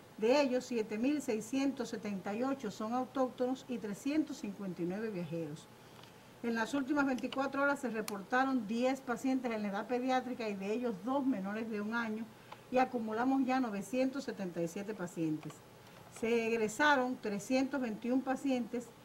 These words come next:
recuperados arribamos a la cifra de siete mil cuatrocientos dos. Hoy estamos reportando dos pacientes críticos en el Hospital Celia Sánchez Manduley y dos pacientes graves.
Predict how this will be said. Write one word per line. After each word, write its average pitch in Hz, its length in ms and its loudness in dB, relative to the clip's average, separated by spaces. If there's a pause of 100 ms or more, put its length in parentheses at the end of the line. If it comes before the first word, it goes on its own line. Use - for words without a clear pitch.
(320)
recuperados 220 640 0
arribamos 233 460 0
a 247 40 2
la 233 100 0
cifra 277 340 -2
de 208 80 -2
siete 196 320 -6
mil 254 200 0
cuatrocientos 214 760 -4
dos. 240 180 0 (520)
Hoy 240 160 4
estamos 247 340 2
reportando 233 560 -2
dos 208 220 -2
pacientes 233 500 -4
críticos 220 480 -4
en 190 80 -4
el 175 80 -4
Hospital 185 400 -4
Celia 185 240 -6
Sánchez 196 340 -6
Manduley 247 580 0 (760)
y 269 140 2
dos 247 160 2
pacientes 220 580 -2
graves. 175 380 0